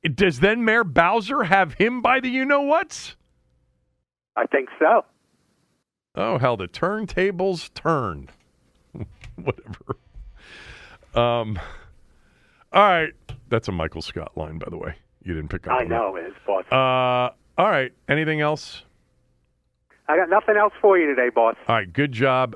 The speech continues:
Speaker 1: Thanks for your patience, 'cause we didn't get started until late 'cause Tommy, um, I, I asked Tommy to,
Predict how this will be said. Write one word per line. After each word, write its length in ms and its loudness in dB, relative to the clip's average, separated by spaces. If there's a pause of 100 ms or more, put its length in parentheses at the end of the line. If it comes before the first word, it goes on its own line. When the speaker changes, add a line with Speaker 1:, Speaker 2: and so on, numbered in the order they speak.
Speaker 1:
Thanks 260 -2
for 100 -6
your 100 -2
patience, 560 -4
'cause 220 -8
we 80 -2
didn't 160 -4
get 180 -6
started 400 -4
until 300 -8
late 200 -6
'cause 160 -12
Tommy, 460 -6 (540)
um, 400 -4 (180)
I, 60 -6
I 380 -6
asked 280 -6
Tommy 240 -4
to, 240 -2